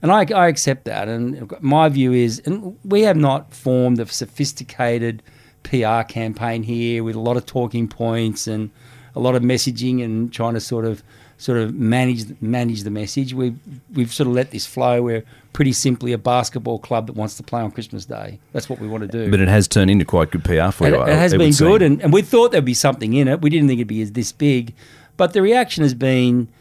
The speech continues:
Speaker 1: "Look, I'm just not buying it. I'm not interested in it." But I think they'll be secretly watching. I think there's a bit of that.
Speaker 2: <laughs>
Speaker 1: Um, but look, I, I respect the opposite view. I respect it. My conversations have not been arguing against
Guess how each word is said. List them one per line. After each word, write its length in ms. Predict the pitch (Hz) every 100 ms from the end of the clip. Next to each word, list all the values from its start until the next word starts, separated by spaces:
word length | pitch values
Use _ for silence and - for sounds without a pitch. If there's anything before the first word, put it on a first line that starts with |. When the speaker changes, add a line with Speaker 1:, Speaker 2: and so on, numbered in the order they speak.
| - -
Speaker 1:
"Look, 120 | 160
I'm 100 | 160
just 100 | 165
not 160 | 139 107
buying 380 | 117 120 127
it. 120 | 120 113
I'm 120 | 110
not 140 | 113
interested 420 | 127 - 120 - 120
in 160 | 117
it." 280 | 117 117 - _
But 120 | - 117
I 80 |
think 240 | 113 143 123
they'll 120 | 113
be 120 | 113
secretly 420 | - 113 120 104
watching. 580 | 101 107 - 120 110 113 -
I 60 |
think 180 | - 117
there's 160 | 113 107
a 60 |
bit 160 | 110 110
of 60 | 120
that. 300 | 107 123 -
Speaker 2:
<laughs> 20 | -
Speaker 1:
Um, 380 | 117 113 110 107 - - -
but 120 | 190 233
look, 160 | 196
I, 340 | 196 196 233 151 -
I 160 | 180 240
respect 640 | 214 147 - 135 123 -
the 280 | 123 123 123
opposite 340 | 139 127 - 127
view. 420 | 117 113 110 -
I 100 | 120
respect 540 | 117 120 - 120 - -
it. 160 | - -
My 280 | 127 147 156
conversations 760 | 151 131 123 123 120 123 117
have 100 | 117
not 240 | 113 139 143
been 220 | 135 131
arguing 520 | 117 120 117 117 113
against 580 | 110 101 113 117 - -